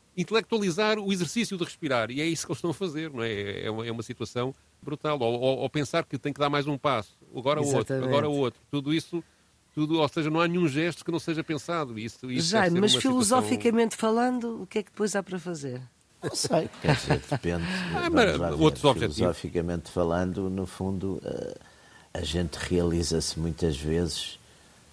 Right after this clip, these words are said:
Speaker 3: pelo próprio esforço das coisas, quer dizer, no, depende dos quais são os valores que nos motivam na vida. Há pessoas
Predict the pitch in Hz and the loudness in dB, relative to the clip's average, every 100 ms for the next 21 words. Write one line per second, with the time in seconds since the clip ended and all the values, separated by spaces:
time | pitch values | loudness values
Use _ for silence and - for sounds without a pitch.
0 | - - 85 80 - 82 82 - - 87 | -20 -4 0 0 0 4 4 2 -4 -2
1 | 82 - - 98 - - 76 80 - 113 | -2 -4 0 2 2 -2 -4 -4 -4 -2
2 | 123 107 73 - 65 62 - 67 67 - | -2 -2 -6 -6 -10 -10 -8 -8 -8 -12
3 | - - 104 120 85 73 - - 80 - | -12 0 2 2 -2 -4 -4 -2 -2 -2
4 | 87 76 80 82 82 80 - - 80 78 | -4 -2 -2 0 0 -4 -6 -6 -6 -6
5 | 73 82 78 80 76 67 82 110 85 65 | -6 -4 -4 -2 -4 -4 -2 -2 -4 -8
6 | - 69 67 | -10 -8 -8